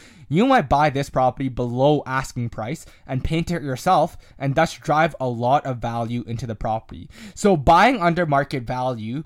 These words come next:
really means that you're trying to buy an asset below what the fair market value would be if you were to buy it off of the M L S or the multiple listing service or realtor dot C A.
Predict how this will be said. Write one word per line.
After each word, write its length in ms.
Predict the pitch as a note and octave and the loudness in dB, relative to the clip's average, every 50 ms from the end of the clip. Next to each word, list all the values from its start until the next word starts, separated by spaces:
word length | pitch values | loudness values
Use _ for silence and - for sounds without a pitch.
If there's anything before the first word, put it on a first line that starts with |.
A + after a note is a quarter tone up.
| - - F3 C#3+ - - | -12 -18 -20 -20 -10 -2
really 400 | C#3 D#3+ F3+ G3 G3 G3+ G3+ F3 | 0 2 2 2 2 0 0 0
means 380 | D#3 D3+ D3 D3+ D3+ C#3+ A#2+ | 0 0 0 -2 -2 -4 -4
that 240 | B2+ C3 B2+ C3 - - | -4 -2 -2 -4 -6 -8
you're 180 | D3 C#3+ C#3+ B2 | -8 -8 -8 -6
trying 240 | - D#3+ D#3 E3+ F#3 | -4 -2 -2 0 0
to 80 | F3+ | 0
buy 220 | D3 D3 D3+ D#3 D3+ | 2 4 4 4 2
an 80 | C#3 - | 0 -4
asset 460 | A#2+ C3 B2+ B2+ A2+ - - D3+ B2+ A#2+ | -8 -10 -10 -10 -8 -6 -6 -8 -6 -6
below 360 | B2+ C3 B2+ B2+ B2+ C3 C3+ | -6 -4 -2 -2 -2 -2 -2
what 180 | C3+ C#3 - | -2 -4 -4
the 80 | - A#2+ | -6 -10
fair 340 | - - - C#3 C#3 C#3+ D3 | -14 -12 -8 -4 -4 -2 -2
market 360 | C#3+ C#3 C#3 C3+ - C#3 A#2+ | -2 -2 -4 -4 -6 -8 -8
value 600 | A2+ A#2+ A#2+ A#2+ B2 B2 B2 B2 C3 C#3+ D3+ E3 - - - - | -6 -6 -4 -4 -4 -4 -6 -6 -6 -4 -4 -6 -6 -10 -12 -6
would 220 | C3+ C3+ C3 A2+ A2 | -6 -4 -4 -4 -4
be 240 | - C3+ C#3+ E3 F#3 - | -4 -2 -2 -4 -4 -6
if 180 | C#3 C3+ - - | -8 -8 -6 -6
you 80 | C#3 | -4
were 100 | C3+ C3 | -4 -2
to 60 | B2+ B2 | -2 -4
buy 300 | A2+ G#2+ B2+ B2+ B2+ C3 | -4 -4 -2 -2 -2 -2
it 140 | C3+ C3+ - | -4 -4 -2
off 220 | B2+ B2 A#2+ - B2+ | -2 -2 -2 -2 -6
of 80 | A2+ | -8
the 120 | A#2+ A#2+ - | -10 -10 -8
M 200 | A#2+ B2 A#2+ A#2 | -8 -6 -6 -6
L 120 | A2+ A2+ | -4 -4
S 200 | A#2 C3 - - | -6 -6 -6 -6
or 100 | B2 A#2+ | -8 -6
the 80 | A2 A2+ | -6 -6
multiple 500 | A#2 A#2+ A#2 A2 - A2 - B2+ A#2 A2+ | -4 -4 -4 -6 -8 -8 -8 -8 -6 -6
listing 520 | A2+ A2 G#2+ A#2 A#2+ A#2+ - - G#2+ G#2 | -8 -10 -8 -8 -10 -10 -10 -10 -12 -12
service 440 | - - A2 G#2 G2 G#2 A2+ - - | -10 -10 -12 -10 -10 -12 -14 -12 -12
or 160 | - A#2 A2+ | -10 -10 -8
realtor 380 | A2 A#2 A#2 A#2 A2+ - A#2 G#2+ | -6 -6 -6 -8 -8 -10 -10 -10
dot 220 | G#2+ G#2 G#2 - | -10 -12 -14 -16
C 240 | - - A#2+ A2 F#2 | -16 -14 -14 -12 -12
A. 160 | G2 G#2+ - | -14 -16 -18